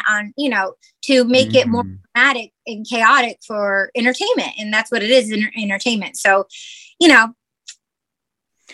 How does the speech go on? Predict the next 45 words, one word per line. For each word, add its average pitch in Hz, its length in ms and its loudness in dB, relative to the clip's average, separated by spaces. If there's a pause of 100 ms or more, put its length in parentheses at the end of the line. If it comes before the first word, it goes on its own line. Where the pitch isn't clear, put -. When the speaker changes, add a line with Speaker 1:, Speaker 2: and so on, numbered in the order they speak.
(420)
Speaker 2:
Yeah, 147 180 4
you, 143 220 2
you 151 160 2
mentioned 147 540 2
Leonardo 120 560 2
DiCaprio 117 440 -2
is 104 100 -8
one 110 160 -4
of 110 60 -6
your, 98 340 -6 (240)
like, 104 300 -4
uh, 87 320 -6 (280)
role 107 240 -2
models. 113 420 2
I, 117 140 2
I 120 160 0
really 123 440 2
like 117 240 -2
his 113 220 -10
content, 104 680 -6
and 95 220 -8
it, - 240 -12
it, - 140 -12 (180)
yeah, 117 80 -2
he's 120 220 -2
been 139 120 2
around 104 300 0
for 104 140 -6
a 98 60 -4
while, 92 360 -6
but 82 220 -14
that's 104 200 -8
really 110 200 0
cool 104 240 -2
that, 95 260 -6
you 107 100 -6
know, 104 80 -4
you 107 140 -2
look 101 180 -6
up 98 180 -6
to, - 80 -14
like, 95 200 -12
Reese 101 240 -8
Witherspoon 101 580 -8
and 92 220 -10